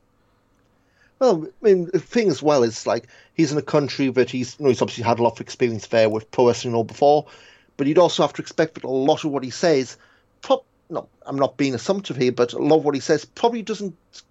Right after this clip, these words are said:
get translated easy, I'd guess. You know, like, a lot of the banter, you know, if, you know, if you're chosen the front row and it's in your native tongue, you'd pick it up. But you've got, you know, a lot of references or stuff like that that may go over people's heads. Well,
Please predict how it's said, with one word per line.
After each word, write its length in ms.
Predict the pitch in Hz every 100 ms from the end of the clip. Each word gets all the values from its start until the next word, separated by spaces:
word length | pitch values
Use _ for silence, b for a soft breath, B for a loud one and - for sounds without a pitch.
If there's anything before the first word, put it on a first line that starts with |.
| _ _ _
get 200 | - 160
translated 760 | - 156 156 - 156 196 202 208
easy, 260 | 226 226 233
I'd 160 | 220
guess. 400 | - 240 247 - - b b b b b
You 60 | 143
know, 60 |
like, 100 | 147
a 20 |
lot 120 | 185 -
of 40 |
the 60 | 151
banter, 400 | 165 160 151 151
you 60 |
know, 60 | 143
if, 120 | 127
you 160 | - 147
know, 120 | 127 - b b
if 120 | 139 131
you're 160 | 143
chosen 400 | 135 - 139 127
the 60 | 127
front 340 | - 135 117
row 200 | 139 127
and 100 | 123
it's 340 | 120 120 - - 165
in 80 |
your 140 | 135 123
native 280 | 127 117 107
tongue, 260 | - 127 120
you'd 180 | 113
pick 160 | - 120
it 80 | 120
up. 300 | 156 - - b b b b b _ _ _
But 120 | 156
you've 160 | 175 170
got, 240 | 180 175 _ _
you 80 | 165
know, 80 | 147
a 180 | 139 156
lot 200 | 160 156
of 40 |
references 640 | 127 151 - 143 - 143 127
or 100 | 127
stuff 280 | - 139 135
like 180 | 131
that 240 | 135 135 -
that 180 | 127 -
may 460 | 131 127 127 131
go 80 | 127
over 100 | 127
people's 360 | 143 131 123 -
heads. 260 | 135 -
Well, 380 | 127 120 117 117